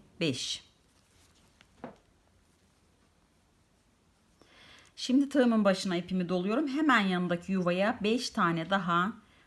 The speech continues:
trabzan yapıyorum. Aynı yuvanın içerisine iki,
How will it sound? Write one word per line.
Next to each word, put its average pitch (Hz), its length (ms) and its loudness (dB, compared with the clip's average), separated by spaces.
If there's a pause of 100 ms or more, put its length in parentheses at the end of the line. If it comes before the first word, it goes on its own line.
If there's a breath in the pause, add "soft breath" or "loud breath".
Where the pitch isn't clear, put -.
(160 loud breath)
trabzan 180 480 0
yapıyorum. 180 800 -2
Aynı 165 320 2
yuvanın 160 480 -2
içerisine 151 640 -8
iki, 160 720 -4